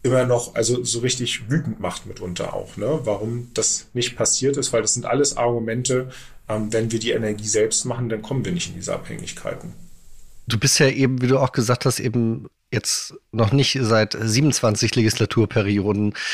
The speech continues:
Speaker 2: im Parlament, aber trotzdem kannst du mal sagen, wie für dich, und ich weiß, das ist ja schwierig, weil es ja auch um Manuela Schwesig, der, der einerseits Ministerpräsidentin, aber eben auch,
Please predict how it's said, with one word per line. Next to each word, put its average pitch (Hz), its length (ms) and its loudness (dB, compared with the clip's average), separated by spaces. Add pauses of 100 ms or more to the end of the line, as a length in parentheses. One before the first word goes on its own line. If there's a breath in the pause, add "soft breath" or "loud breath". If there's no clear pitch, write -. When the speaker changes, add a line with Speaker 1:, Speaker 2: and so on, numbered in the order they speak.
(280 loud breath)
Speaker 2:
im 113 500 4
Parlament, 107 800 4
aber 117 160 4
trotzdem 139 360 0
kannst 139 300 2
du 160 60 4
mal 131 480 4
sagen, 127 420 4
wie 131 160 2
für 127 300 0
dich, 135 560 4
und 110 100 2
ich - 120 0
weiß, 170 260 6
das 175 180 4
ist - 120 0
ja 180 100 6
schwierig, 165 420 2
weil 147 100 6
es - 140 2
ja 156 140 4
auch 143 240 4
um 139 260 6 (440 loud breath)
Manuela 190 500 6
Schwesig, 160 440 4
der, 147 140 4
der 135 300 6 (240)
einerseits 131 480 4
Ministerpräsidentin, 160 800 4
aber 135 120 6
eben 135 220 4
auch, 120 160 -2